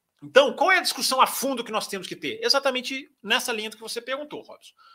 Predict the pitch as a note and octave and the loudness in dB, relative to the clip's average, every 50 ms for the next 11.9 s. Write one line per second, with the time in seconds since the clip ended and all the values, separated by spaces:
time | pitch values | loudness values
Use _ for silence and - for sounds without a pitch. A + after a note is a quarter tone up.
0 | _ _ - G#3+ C4+ D4 D4 - - A#3 F#3+ - - - - - _ _ _ _ | _ _ -4 -2 -2 -2 0 4 6 6 6 6 2 -12 -18 -20 _ _ _ _
1 | _ _ _ _ _ _ _ _ _ - C4+ D4 C#4+ C4 A3+ - A3 G#3+ G#3 - | _ _ _ _ _ _ _ _ _ 8 10 10 10 8 6 0 -4 -4 0 2
2 | A#3 G#3 G3+ - - - F3 D#3+ - - C#3+ A2 - _ _ _ _ _ - - | 2 2 2 2 -8 -12 -12 -12 -10 -8 -10 -10 -12 _ _ _ _ _ -20 -20
3 | - - - - - _ - - - - - E4 F#4 F4 C#4+ B3 G3 D#3+ F3 G#3+ | -20 -20 -20 -20 -16 _ -2 0 2 2 2 0 -2 -4 -4 -6 -6 -6 -4 -4
4 | C4 C#4 A#3 - - - - B2+ G#2+ _ _ _ _ _ _ _ _ - F#3 A3 | -4 -4 -4 -8 -8 -10 -10 -10 -14 _ _ _ _ _ _ _ _ -6 0 0
5 | C4 C#4+ C#4 - G#3 G3+ F#3 F3+ F3+ F3 D#3+ C3+ C#3 C#3+ C#3+ A#2 C#3 F3 - - | 0 0 0 -4 -8 -8 -6 -2 0 0 0 0 -4 -8 -10 -12 -12 -12 -12 -12
6 | - _ _ _ _ _ _ _ _ _ _ _ _ _ _ _ _ _ _ _ | -14 _ _ _ _ _ _ _ _ _ _ _ _ _ _ _ _ _ _ _
7 | - - C3+ C3 B2+ B2 A#2+ A#2+ A#2 A2+ A2 G#2+ - - _ _ _ _ _ _ | -14 -12 -10 -10 -8 -10 -10 -10 -12 -12 -14 -14 -16 -20 _ _ _ _ _ _
8 | C#3+ C3+ C#3+ C3+ C3+ B2 A#2+ C3+ C#3+ C3+ - - C3 A#2+ A#2 A2+ A2+ G#2+ A2 A2+ | -6 -2 -2 -2 -2 -2 -4 -4 -6 -6 -6 -8 -12 -14 -12 -12 -12 -12 -12 -12
9 | A2+ B2+ - A2 - - - - - G3 F#3+ C#3+ - - - D#3 D#3 G3 - - | -12 -12 -12 -12 -12 -14 -12 -8 -4 -4 -4 -4 -6 -14 -20 -20 -20 -20 -20 -18
10 | - C3+ C3+ B2 - - - - C3+ - C#3 C3 B2 C#3 E3 E3 C3 G#2+ G2 F#2 | -12 -10 -10 -10 -10 -12 -14 -16 -14 -14 -18 -18 -14 -14 -14 -12 -12 -14 -16 -16
11 | _ _ _ _ _ _ - A#2 C#3+ E3 D3+ - G#2+ G#2 - - - | _ _ _ _ _ _ -16 -12 -12 -12 -12 -12 -16 -16 -14 -14 -14